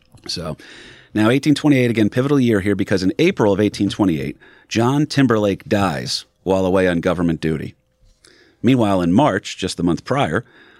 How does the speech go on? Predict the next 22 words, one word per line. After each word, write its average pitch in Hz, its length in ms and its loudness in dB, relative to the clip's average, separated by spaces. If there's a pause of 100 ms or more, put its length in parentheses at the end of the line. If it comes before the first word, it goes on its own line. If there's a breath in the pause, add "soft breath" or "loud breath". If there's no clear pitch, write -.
(200 soft breath)
the 87 260 -2
first - 440 -4
presidential 135 500 -2
term 131 360 0
of 85 180 -4
Andrew 120 360 2
Jackson 113 480 -2
is 85 100 -4
about 87 240 -2
to 98 80 -6
get 92 140 0
underway. 87 540 0 (800)
So 92 140 -10
he 104 100 -2
will 104 160 2
immediately 110 540 2
name 87 280 0
his 92 180 -4
longtime 147 560 0
friend, 98 520 -2
John 117 420 0
Eaton, 98 420 -2